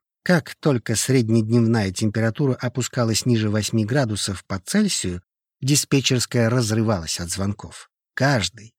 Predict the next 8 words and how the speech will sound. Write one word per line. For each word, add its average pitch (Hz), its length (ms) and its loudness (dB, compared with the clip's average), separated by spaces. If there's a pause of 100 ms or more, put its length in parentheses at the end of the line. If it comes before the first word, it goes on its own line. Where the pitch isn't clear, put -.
абсолютно 139 920 2
каждый 110 420 4
звонок 113 500 4
был 120 340 4 (240)
криком 120 720 4
ненависти, 92 640 0
посылающим 123 800 2
оператора 139 680 4